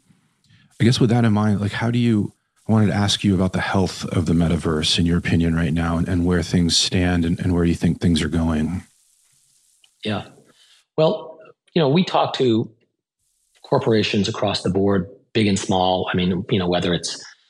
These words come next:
Speaker 2: conglomerates like Mattel or N B C, or, you know, we're working with one of JoJo Siwa, who's famous for being on, uh, a performer and a multi-hyphenate. Um, she's got a new band called X O M G Pop. Um,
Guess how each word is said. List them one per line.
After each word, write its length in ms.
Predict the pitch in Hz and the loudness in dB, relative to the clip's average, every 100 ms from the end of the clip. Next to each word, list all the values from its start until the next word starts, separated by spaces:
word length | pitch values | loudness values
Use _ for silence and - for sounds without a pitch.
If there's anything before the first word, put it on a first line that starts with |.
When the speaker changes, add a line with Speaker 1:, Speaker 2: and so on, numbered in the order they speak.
| _ - 127 | _ -8 -4
Speaker 2:
conglomerates 720 | - 92 139 - 107 101 101 | 0 0 0 -2 0 0 -2
like 140 | 92 - | -4 -4
Mattel 480 | 95 - 101 92 | -4 -2 -2 0
or 40 | 90 | -2
N 140 | 87 | -2
B 100 | 85 | -4
C, 460 | - - 98 92 98 | -2 0 2 2 2
or, 440 | 104 90 90 90 - | 0 0 -2 -4 -2
you 80 | |
know, 100 | 92 | -2
we're 160 | 82 90 | 0 0
working 280 | 90 90 113 | 0 0 0
with 140 | 98 - | 2 0
one 200 | 101 98 | 0 0
of 120 | 87 | -2
JoJo 340 | 92 101 95 | 0 0 0
Siwa, 560 | 95 - 107 98 95 90 | -2 0 0 2 0 0
who's 220 | 98 90 | -2 -2
famous 320 | - 95 90 - | -2 -2 0 -2
for 200 | 98 85 | -2 0
being 340 | 98 92 90 | 0 0 0
on, 280 | 87 87 87 - - - - - | 0 -2 -4 -8 -16 -18 -12 -4
uh, 240 | - 107 | -2 -2
a 20 | |
performer 560 | - 107 - 123 110 107 | -4 -4 0 0 2 0
and 300 | 104 90 87 | -2 -4 -4
a 100 | 90 | -2
multi-hyphenate. 680 | 98 101 - 110 110 98 98 - - - - | -2 -2 -2 -2 0 0 -2 -8 -18 -16 -6
Um, 160 | 92 95 | -2 0
she's 180 | 113 | 0
got 140 | 95 92 | 0 -2
a 40 | |
new 160 | 98 95 | 0 0
band 300 | 95 92 101 | -2 -2 -2
called 160 | 101 - | -4 -2
X 240 | 104 - - | -4 -4 -2
O 140 | 107 | -2
M 160 | 101 98 | 0 0
G 200 | 101 95 | -2 -4
Pop. 380 | - 101 127 - - - - - - | -2 0 0 -6 -16 -18 -20 -16 -10
Um, 200 | 90 90 | -4 -4